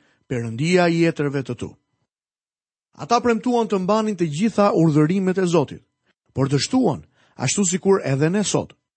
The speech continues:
Tani do të mbërrim në një deklarat që konsiderohet nga shumë teolog si deklarata më e madhe doktrinale në të gjithë shkrimin.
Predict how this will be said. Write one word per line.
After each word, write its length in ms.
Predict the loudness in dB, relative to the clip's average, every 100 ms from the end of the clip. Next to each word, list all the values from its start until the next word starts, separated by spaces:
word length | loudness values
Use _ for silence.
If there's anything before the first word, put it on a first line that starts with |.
| _ _ _ _
Tani 220 | -2 2
do 100 | 2
të 80 | 2
mbërrim 260 | 2 2 0
në 60 | 0
një 80 |
deklarat 520 | 0 2 2 4 2 -2
që 140 | -6 -4
konsiderohet 720 | -4 -2 2 2 4 2 0
nga 140 | -4
shumë 280 | -2 0 0
teolog 420 | 2 2 2 -2 -6 _ _ _ -10
si 160 | -4
deklarata 480 | -2 0 0 0 0
më 220 | -2 -2
e 20 | 0
madhe 340 | 0 0 -2
doktrinale 840 | 0 0 0 -2 -2 0 0 0 -2 -8 _ _
në 80 | -6
të 140 | -4 -2
gjithë 240 | 0 0 0
shkrimin. 360 | -4 -4 -6